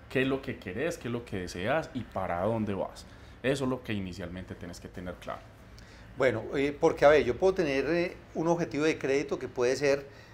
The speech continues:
Speaker 2: de pronto, bajar mis propias deudas y tener más liquidez. ¿Cómo funciona en ese caso?
Speaker 1: Es muy sencillo, Juan. Eh, dependiendo de la necesidad de la persona,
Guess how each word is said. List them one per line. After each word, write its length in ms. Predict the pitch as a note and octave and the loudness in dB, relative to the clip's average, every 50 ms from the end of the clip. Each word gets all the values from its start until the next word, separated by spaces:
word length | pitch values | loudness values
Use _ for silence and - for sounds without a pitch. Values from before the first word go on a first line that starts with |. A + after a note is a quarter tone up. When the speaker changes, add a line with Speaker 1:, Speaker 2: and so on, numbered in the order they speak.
| - - - | -20 -18 -14
Speaker 2:
de 200 | - B2 A2+ A#2 | -6 -2 0 0
pronto, 440 | - - B2+ B2 - - D#3+ D#3+ E3 E3 D3 | 0 0 -2 -2 0 2 2 2 2 4 4
bajar 320 | C3 B2 B2 C3+ B2+ C3 | 4 4 4 4 2 2
mis 180 | C#3+ D3 C#3 - | 0 -6 -8 -2
propias 380 | - E3 C#3 - D3 C#3 C3 | 0 0 0 2 2 0 4
deudas 540 | D3 F#3+ F3+ C3 A2 F#2 F#2 - - - - - - | 4 4 4 4 2 0 -2 -4 -10 -14 -14 -10 -8
y 280 | C#3 C3 B2+ B2 A#2+ | -6 -6 -4 -6 -8
tener 380 | A#2 - - C3+ B2+ B2+ B2 A#2 | -10 -6 -6 -4 0 0 -2 0
más 160 | C3+ C#3 C#3 | 0 0 0
liquidez. 440 | C#3 C3+ - - C3+ C3+ A#2 G#2+ - | 0 -4 -6 -4 -2 -2 -2 -4 -4
¿Cómo 200 | - D#3+ F3 F3+ | -4 -4 -2 -2
funciona 320 | E3 E3 - C3+ C3 C#3 | -4 -4 -4 -4 -6 -4
en 60 | C#3+ | -6
ese 160 | C#3 C3 C#3 C#3 | -6 -8 -6 -2
caso? 140 | - F#2+ | 0 0
Speaker 1:
Es 60 | - D#3 | 2 2
muy 100 | D#3+ D3 | 0 0
sencillo, 440 | D#3+ D#3 C3+ D#3 D3 C#3+ C#3+ D3 C#3+ | -2 -2 -2 -2 -4 -2 -2 -4 2
Juan. 200 | C#3 A#2+ G2 - - - - - - - - - - - - | 4 2 2 2 -2 -10 -18 -20 -20 -20 -20 -20 -20 -6 -4
Eh, 80 | A#2+ C3 | -4 0
dependiendo 540 | C3 C#3 C#3 - D3+ D3+ D3 E3 F3+ F#3 | 0 0 0 0 -2 -2 -2 -2 0 0
de 80 | G3 F#3+ | 2 2
la 80 | D#3+ C#3 | 2 0
necesidad 480 | C3+ C3 B2 B2 A2 A#2+ A#2+ A#2+ A#2+ | 0 -2 -4 -4 -4 -2 -2 -2 -2
de 40 | B2+ | 0
la 140 | C3+ C3 - | -2 -2 -2
persona, 480 | - G#2+ G#2+ - - G#2+ F#2+ F2 F2 | -2 -6 -4 -2 -4 -4 -4 -4 -8